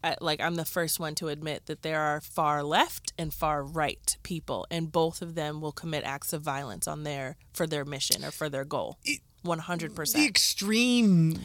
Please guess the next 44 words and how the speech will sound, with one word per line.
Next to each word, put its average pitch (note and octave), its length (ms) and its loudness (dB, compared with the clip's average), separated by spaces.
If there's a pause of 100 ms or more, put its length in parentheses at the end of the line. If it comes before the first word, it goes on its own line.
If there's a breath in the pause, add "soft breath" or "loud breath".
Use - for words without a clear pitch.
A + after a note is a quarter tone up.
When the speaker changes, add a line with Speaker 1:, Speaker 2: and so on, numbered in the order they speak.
Speaker 1:
But B2+ 120 6
Speaker 2:
yes. B2+ 460 0
Speaker 1:
that's G#3 260 10
the C#4+ 160 6
ex-, - 200 4
that C4 280 12
is A4+ 260 12
extreme. E3 600 8 (500)
Speaker 2:
W-, - 100 -6 (140)
what, C3+ 400 4
that, C#3+ 240 2
those C#3 320 4
words? F#3 720 4
Speaker 1:
No, B3+ 180 10
what A3 160 10 (200)
Kavanaugh, C4+ 380 6
what A3 120 8
happened A#3+ 300 4
at A3+ 80 2
Kavanaugh's. E4 340 6
Speaker 2:
Oh, C4+ 120 8
absolutely. C4 760 4 (1200 soft breath)
Speaker 1:
I B3 120 4
mean, C#4 240 4 (540 loud breath)
Speaker 2:
That B3 220 8
side B3+ 200 6
has A#3 120 2
far G#3+ 200 4
more F3+ 120 2
guns. F#2 560 2 (120)
Speaker 1:
Hackett, E4 580 2 (100)
d-, - 140 -10 (100)
I'm, D#3 240 -8
I D#3+ 80 -8
can't - 240 -12
say D#3 140 -8
that D#3+ 160 -8
on, - 220 -8
I - 20 -8
can't E3+ 240 -4
say - 140 -4
this - 200 -10
on E3+ 100 -6
the F#3 220 -4